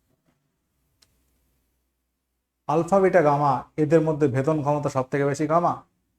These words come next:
তারপর বিটা, তারপর আলফা। আলফা হচ্ছে সব থেকে ভারী, এর কোনো ভর নেই, ভর শূন্য। গামা রশ্মি আবিষ্কারক হচ্ছে, এটা আবিষ্কার করছেন বিজ্ঞানী পল ভিলার।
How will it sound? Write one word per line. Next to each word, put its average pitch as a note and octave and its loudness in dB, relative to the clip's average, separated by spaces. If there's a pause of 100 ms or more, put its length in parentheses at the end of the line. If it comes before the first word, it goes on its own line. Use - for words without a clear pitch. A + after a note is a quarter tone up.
(280)
তারপর C3 -2
বিটা, E3+ 2 (100)
তারপর C#3+ -2 (100)
আলফা। B2 -4
আলফা C3 -4
হচ্ছে D3 -8 (420)
সব B2+ -2
থেকে C3+ -4 (100)
ভারী, D#3 2 (520)
এর C3+ -4
কোনো C#3+ -6 (100)
ভর C3 -2 (220)
নেই, E3+ -4 (160)
ভর C#3+ -4 (120)
শূন্য। D#3 -8 (1200)
গামা D#3+ 2
রশ্মি G#3 0
আবিষ্কারক F3 -2
হচ্ছে, F3+ -6 (880)
এটা C#3+ -6
আবিষ্কার E3 -4
করছেন E3+ -6 (100)
বিজ্ঞানী C#3+ -2 (220)
পল D3 2 (720)
ভিলার। C#3 -4